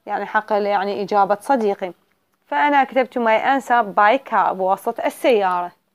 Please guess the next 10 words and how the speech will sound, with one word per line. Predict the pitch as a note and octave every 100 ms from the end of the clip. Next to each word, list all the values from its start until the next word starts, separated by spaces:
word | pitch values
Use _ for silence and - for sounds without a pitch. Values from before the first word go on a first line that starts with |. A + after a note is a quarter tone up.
| _ _ _
مثلًا | G#3+ G#3+ G#3 G3+ G3
أجوبة | F#3+ G3
الزميل | G3 G3 G#3 G3+
يكون | F#3 G3+
he | F3 G3 E3+ G3
goes | G3 F#3+
to | - -
work | F#3+ F#3 F#3 F3+ -
by | F#3 G#3+ A#3+
car. | F#3+